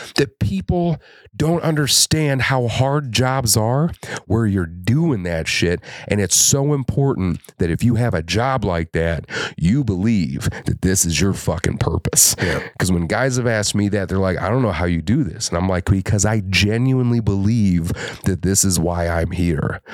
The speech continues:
Speaker 1: I believe that this is what I'm supposed to do." And knowing that means that how can I be angry when I'm doing that which I was put on this planet to do?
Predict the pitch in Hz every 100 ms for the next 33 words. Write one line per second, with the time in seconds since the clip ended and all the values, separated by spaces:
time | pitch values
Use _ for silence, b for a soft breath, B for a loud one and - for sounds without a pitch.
0 | B - 98 107 120 120 104 92 101 -
1 | 92 82 85 90 90 - 90 92 90 85
2 | 82 87 127 - B B B 95 90 87
3 | 98 143 143 110 139 196 - B B B
4 | 110 151 170 170 131 123 - - 143 151
5 | 156 147 135 120 123 139 101 98 107 101
6 | 92 117 131 92 87 110 - 101 113 95
7 | 80 - 120 107 95 90 - 87 80 80
8 | 123 -